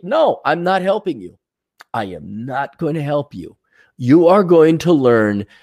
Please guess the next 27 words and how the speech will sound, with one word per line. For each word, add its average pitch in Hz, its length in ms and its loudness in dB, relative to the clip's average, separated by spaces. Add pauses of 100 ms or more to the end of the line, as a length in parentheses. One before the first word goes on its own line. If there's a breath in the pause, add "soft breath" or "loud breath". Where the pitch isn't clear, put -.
(180 soft breath)
to, 131 200 -2 (200)
to 131 160 -6 (200)
deli-, 143 400 2
like, 143 220 2 (180 loud breath)
this 185 180 -2
is 214 80 -10
not 226 180 0
a 202 60 -4
storage 190 680 -4
facility. 98 760 -12
We 170 160 -4
are 202 100 -6
not 240 200 -2
hoarders." 175 640 -8
Now, 120 100 -10
she, - 200 -20 (460)
not 90 160 -18
a - 40 -20
hoarder, 92 320 -12 (240 soft breath)
but - 220 -6
every 190 240 2
woman 170 300 0
has 123 240 -12
way 104 260 -8
too 139 140 -12
much 127 160 -12
shit. - 320 -16